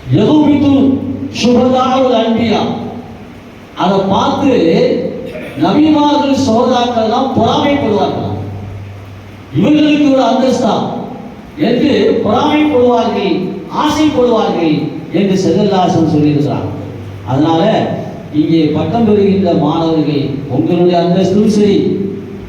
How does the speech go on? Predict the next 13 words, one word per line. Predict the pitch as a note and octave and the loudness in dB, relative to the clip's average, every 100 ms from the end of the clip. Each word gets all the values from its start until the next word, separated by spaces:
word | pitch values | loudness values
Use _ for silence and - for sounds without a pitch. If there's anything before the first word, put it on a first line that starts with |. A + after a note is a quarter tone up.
| - | -8
உங்களை | - E3+ G3 G3+ | -2 2 2 2
நாங்கள் | G3 F#3+ F3+ F#3 | 2 2 2 2
நேசிக்கிறோம் | B3+ C4+ C4 C4 A#3+ A3 | 2 2 2 2 2 2
என்றால் | G3 F#3+ F3 D#3 - - - D3 | 0 0 0 0 -2 -6 -8 -2
எங்களுக்கு | F3+ F3+ - | 2 4 4
வேற | D#3 F3+ | 4 4
எந்த | F3 F3 G#3+ | 2 2 2
காரணமும் | G3+ G3+ G#3 G#3+ G3 F#3 | 2 2 2 2 2 2
இல்ல, | E3+ E3 D#3+ D#3 D#3+ - | 2 2 0 -2 -6 -2
அல்லாஹ்வுக்காக | F3 G3+ G#3 G#3 G#3 G#3+ A3+ | 2 2 2 2 2 2 2
உங்களை | G#3+ G3 F3+ | 2 2 0
நேசிக்கிறோம் | F3+ F3+ F3 E3 D#3 C#3+ - - - | 0 2 2 2 2 2 0 -2 -2
என்றால் | D3+ D#3+ D#3 C#3+ | 0 0 2 0